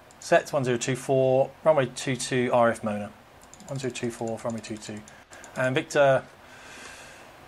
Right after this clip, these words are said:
six one coming right onto east.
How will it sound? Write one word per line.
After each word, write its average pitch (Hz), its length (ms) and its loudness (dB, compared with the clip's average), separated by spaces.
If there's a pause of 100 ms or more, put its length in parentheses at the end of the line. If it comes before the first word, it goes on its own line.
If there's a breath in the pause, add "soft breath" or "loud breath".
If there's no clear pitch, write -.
six - 500 -2
one 147 320 2
coming 147 260 0
right 139 360 4
onto 135 760 0
east. - 380 -6